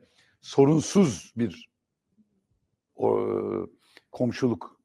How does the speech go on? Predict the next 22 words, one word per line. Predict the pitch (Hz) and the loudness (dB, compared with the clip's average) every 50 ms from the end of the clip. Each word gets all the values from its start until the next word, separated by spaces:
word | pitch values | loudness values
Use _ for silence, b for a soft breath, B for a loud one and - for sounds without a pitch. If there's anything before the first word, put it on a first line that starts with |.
| _ | _
yapacağız | 117 107 - - 95 92 101 95 87 90 | -6 -6 -6 -4 -4 -4 -4 -2 4 8
derken | 135 135 117 - - - - 156 202 - _ _ _ _ _ _ _ _ _ _ _ _ _ _ _ _ _ _ _ _ _ _ _ _ _ _ _ _ _ _ _ _ _ _ _ 120 | 8 8 8 6 2 -4 -4 -4 -4 -8 _ _ _ _ _ _ _ _ _ _ _ _ _ _ _ _ _ _ _ _ _ _ _ _ _ _ _ _ _ _ _ _ _ _ _ 8
Davutoğlu'nun | 143 160 156 - 143 127 117 107 123 - 214 - - _ _ _ | 8 8 10 10 10 8 8 6 2 -2 -2 -6 -14 _ _ _
şaşkın | - - 147 135 - - - 185 180 160 - - - _ _ _ _ _ _ - | -2 0 0 0 0 4 4 4 4 4 2 -4 -10 _ _ _ _ _ _ -2
politikası | 127 117 101 - - - 107 95 - - | 0 0 0 -2 -6 -8 -8 -8 -8 -8
yüzünden, | 104 92 82 92 92 95 101 120 - - - _ _ _ _ _ | -10 -8 -8 -8 -4 -2 0 -2 -2 -4 -10 _ _ _ _ _
o | 101 101 101 101 - - _ _ _ _ _ _ _ _ - | -4 -2 -2 -4 -6 -12 _ _ _ _ _ _ _ _ -10
yeni | 95 104 113 131 131 | -6 -2 0 2 2
Osmanlıcılık | 110 104 - - 110 113 117 107 98 92 80 98 92 104 107 - - _ _ _ _ _ _ _ _ _ _ _ _ _ _ _ _ _ _ _ _ _ _ _ _ _ _ _ | 2 0 -2 -2 -2 0 0 0 -2 -4 -6 -8 -8 -8 -10 -10 -16 _ _ _ _ _ _ _ _ _ _ _ _ _ _ _ _ _ _ _ _ _ _ _ _ _ _ _
gibi | - 98 90 92 - - - _ _ _ _ _ _ _ _ - | -10 -8 -6 -6 -6 -8 -8 _ _ _ _ _ _ _ _ -8
akıl | 113 - - 135 | -4 -2 0 2
almaz | 113 110 107 107 117 110 - - - - _ | 4 4 4 2 -2 -4 -4 -10 -20 -12 _
politikası | - 104 95 - _ - 90 - - 107 | -8 -8 -8 -8 _ -12 -12 -10 -8 -8
yüzünden | 98 85 85 90 92 107 143 147 - b b b b b b b b b _ | -8 -8 -8 -4 0 2 2 2 0 b b b b b b b b b _
bir | - 175 160 | 4 6 8
anda | 139 113 104 117 151 | 8 6 6 4 4
o | 165 147 | 4 4
sıfır | 127 - - 180 - 139 123 | 4 4 2 2 2 2 0
sorun | - - 131 120 131 180 185 | -2 0 0 0 0 0 -2
safi | - - 156 147 143 - 170 165 | 2 8 10 10 10 10 8 2
soruna | - 147 127 110 120 139 143 107 | 2 2 4 4 6 4 4 4
dönüştü. | 104 82 80 - - _ _ | 2 -4 -8 -14 -20 _ _